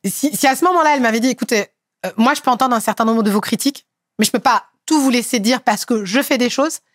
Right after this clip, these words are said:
Et moi, dès cet après-midi, je vous reçois à mon cabinet. Et si vous avez envie de faire des choses, euh, utiles, moi, je suis prête à, à ce qu'on fasse, euh, des choses ensemble. »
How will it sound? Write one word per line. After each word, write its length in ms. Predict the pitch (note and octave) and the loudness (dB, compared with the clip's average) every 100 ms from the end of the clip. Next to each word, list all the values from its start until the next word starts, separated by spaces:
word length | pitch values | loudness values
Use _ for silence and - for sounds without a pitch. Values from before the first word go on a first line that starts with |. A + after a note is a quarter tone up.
| _ - - - | _ -20 -6 0
Et 40 | |
moi, 140 | A#3+ A#3+ | 2 2
dès 160 | D#4+ | 0
cet 180 | F4 D#4+ | -2 0
après-midi, 460 | C4+ - B3 B3 D4 | -2 0 0 2 0
je 60 | |
vous 100 | A3+ | 0
reçois 260 | B3 - C#4 | 0 0 0
à 40 | |
mon 120 | B3 | 0
cabinet. 400 | A3+ A3+ A3 A#3 - _ _ | -2 0 0 -2 -6 _ _
Et 80 | G#3+ | -6
si 140 | - G#4+ G#4 | -2 0 2
vous 60 | |
avez 160 | D#4 B3 | 2 2
envie 160 | A#3+ A#3 | 0 0
de 60 | |
faire 160 | A#3+ A3 | 0 0
des 100 | A3+ | -2
choses, 260 | B3 A3 | -4 0
euh, 140 | G#3 G#3 | 0 0
utiles, 280 | A#3 - F4 F#4+ _ _ _ | -2 -2 -4 -4 _ _ _
moi, 80 | C#4 | -2
je 60 | - | 0
suis 100 | C#4 | -2
prête 260 | - C4+ | -2 2
à, 360 | C4 A#3 A3+ A#3 | 2 4 2 2
à 120 | A3+ | 0
ce 80 | - | -2
qu'on 100 | A3 | -2
fasse, 200 | A#3+ A#3+ | -2 0
euh, 120 | A3 | -2
des 100 | G#3+ | -2
choses 180 | B3+ G#3+ | -4 -4
ensemble. » 300 | G#3 G3 | -2 -4